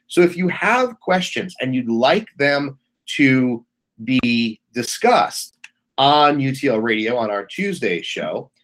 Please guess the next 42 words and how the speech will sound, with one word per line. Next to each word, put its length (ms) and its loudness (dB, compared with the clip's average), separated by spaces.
submit 600 0
them. 200 0
You 100 0
can 200 -4
do 180 -2
so 400 2
via 300 -6
email. 720 0
The 240 -2
email 260 0
address 300 -2
is 100 -10
on 140 -4
U 120 0
T 120 -6
L 240 0
radio 340 0
dot 280 -4
com. 340 4
You 100 -2
can 140 0
do 160 0
it 120 -4
through 140 0
the 100 0
comments 640 0
section 600 0
in, 420 -4
um, 380 -8
YouTube. 640 4
You 80 -4
can 200 -2
send 280 0
me 140 -4
a 100 -6
tweet, 440 -2
put 100 2
it, 160 -4
post 320 0
it 60 -4
on 160 -6
Facebook. 540 2